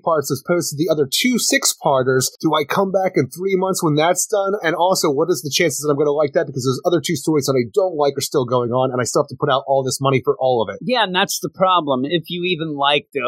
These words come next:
Speaker 2: oh my God, even if you just like the Mark Russell one, is this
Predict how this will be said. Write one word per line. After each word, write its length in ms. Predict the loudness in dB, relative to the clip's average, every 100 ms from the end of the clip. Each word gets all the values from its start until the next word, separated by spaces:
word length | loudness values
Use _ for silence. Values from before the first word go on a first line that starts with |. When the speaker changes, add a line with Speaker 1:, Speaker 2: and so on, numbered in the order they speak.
| 0
Speaker 2:
oh 140 | 0
my 100 | 0 -2
God, 260 | 0 2
even 200 | 2 2
if 80 | 0 -2
you 120 | -4
just 280 | -2 -2 0
like 260 | 0 0 -2
the 120 | -4 0
Mark 260 | 0 0 0
Russell 500 | 0 0 0 -2 0
one, 260 | 0 0 -4
is 400 | -10 -8 -8 -8
this 360 | -2 -2 -2 -8